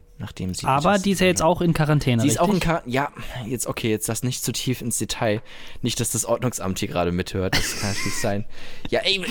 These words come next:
Speaker 1: tut mir leid, aber irgendjemand muss auch mit den Hunden gehen, ganz ehrlich, das, also
Speaker 2: Ist ja nicht schlimm.
Speaker 1: es ist, ja, wenn, wenn ich jetzt in der Großstadt wäre, okay, dann würde ich jetzt nicht unbedingt mit den Hunden gehen, aber wir sind hier in Bremen.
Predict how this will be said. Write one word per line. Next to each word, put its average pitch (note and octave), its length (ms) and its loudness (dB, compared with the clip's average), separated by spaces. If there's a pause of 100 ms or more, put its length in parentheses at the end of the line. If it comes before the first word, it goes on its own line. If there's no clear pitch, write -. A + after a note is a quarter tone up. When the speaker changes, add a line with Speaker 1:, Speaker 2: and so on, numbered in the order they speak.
(180)
Speaker 1:
tut C#4+ 120 6
mir C4+ 80 -2
leid, E3+ 200 2
aber D3+ 220 0
irgendjemand G#3+ 340 6
muss A3+ 140 4
auch G#3 80 6
mit G3 100 6
den D3+ 140 4
Hunden F#3 320 2
gehen, G#2+ 240 0
ganz C3 220 0
ehrlich, D#3 240 2
das, A2+ 120 -4 (160)
also A2 300 0 (120)
Speaker 2:
Ist D3 220 2
ja C#3+ 80 4
nicht C3 140 2
schlimm. A#2+ 300 0 (200)
Speaker 1:
es - 200 -2
ist, - 340 -2
ja, E2 320 -6
wenn, C#3+ 220 2
wenn F#3+ 100 6
ich F#3+ 80 2
jetzt F#3+ 160 0
in F3+ 60 2
der D#3 100 6
Großstadt D#3+ 420 2
wäre, D#3 140 2
okay, B2 260 0
dann A2 160 2
würde A#2+ 160 2
ich - 60 -8
jetzt - 160 -4
nicht C3 140 0
unbedingt G2+ 300 -2
mit F#2 120 -6
den F2+ 80 -6
Hunden F#2 260 -2
gehen, F#2 220 -2
aber E2+ 280 -2 (300)
wir G2 120 -4
sind G#2 140 0
hier - 120 -2
in G#2+ 140 -2
Bremen. G#2+ 560 2